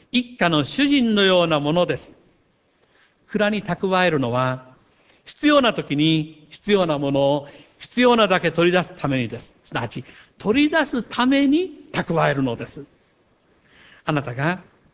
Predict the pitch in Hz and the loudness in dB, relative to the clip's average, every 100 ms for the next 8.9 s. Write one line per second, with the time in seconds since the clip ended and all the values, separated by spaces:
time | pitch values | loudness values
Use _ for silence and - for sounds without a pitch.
0 | _ - 165 156 147 139 151 151 - 156 | _ -6 -2 0 0 -2 -2 -2 0 0
1 | 156 151 - - - - 175 160 165 156 | 0 0 -6 -20 -12 -4 -2 0 0 0
2 | 160 160 160 156 151 160 160 - 175 170 | 0 -2 0 -2 -2 -4 -2 0 0 2
3 | 185 160 151 170 170 170 175 165 151 180 | 0 2 2 2 0 0 0 0 -2 0
4 | 170 170 156 127 120 - _ _ _ _ | 2 2 0 -2 -4 -10 _ _ _ _
5 | _ _ _ - - 151 139 135 139 143 | _ _ _ -14 -4 0 0 0 -4 -4
6 | 139 131 127 123 - 170 240 269 233 - | -4 -4 -4 -6 -6 -6 -4 -4 -4 -4
7 | 262 226 208 202 233 247 262 - 262 233 | -6 -2 -2 -2 -2 -2 -2 -2 -2 -2
8 | - 240 226 - - 214 208 202 196 | -4 -2 -2 -4 0 2 2 2 -2